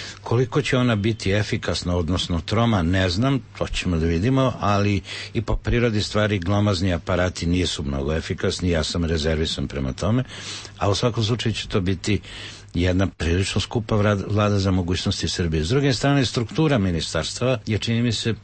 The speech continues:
podjednako utemeljeno pitanje i zaista ovo što gospođa Pešić pominje je opravdano. Dakle, neka ministarstva postoje bez obzira na broj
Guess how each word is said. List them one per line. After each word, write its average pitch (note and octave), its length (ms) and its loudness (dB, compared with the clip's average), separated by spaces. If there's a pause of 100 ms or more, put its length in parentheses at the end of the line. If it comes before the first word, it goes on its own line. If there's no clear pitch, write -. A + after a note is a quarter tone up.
(240)
podjednako A#2 560 0
utemeljeno F#2+ 580 0
pitanje G#2+ 480 0
i G2 40 2
zaista F#2+ 340 0
ovo G2+ 100 2
što - 160 -6
gospođa F2 400 0
Pešić E2+ 380 -2
pominje F2+ 440 2 (440)
je G2 140 4
opravdano. F2 500 2
Dakle, E2+ 280 -2
neka G2+ 260 0
ministarstva G#2 560 0
postoje G#2 440 0 (320)
bez F#2 160 0
obzira A2 300 2
na G#2+ 100 4
broj F#2+ 380 2